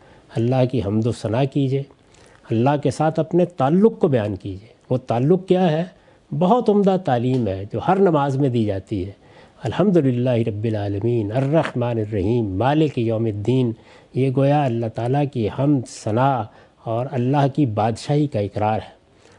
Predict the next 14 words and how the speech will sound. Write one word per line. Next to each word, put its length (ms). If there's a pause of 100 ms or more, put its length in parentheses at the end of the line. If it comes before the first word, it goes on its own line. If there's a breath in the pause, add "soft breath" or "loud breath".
اور 200
اس 140
کے 120
بعد 220 (160)
اپنے 440
تعلق 360
کا 80
اظہار 360
ہے۔ 60
ایاک 580
نعبد 440
و 120
ایاک 460
نستعین، 640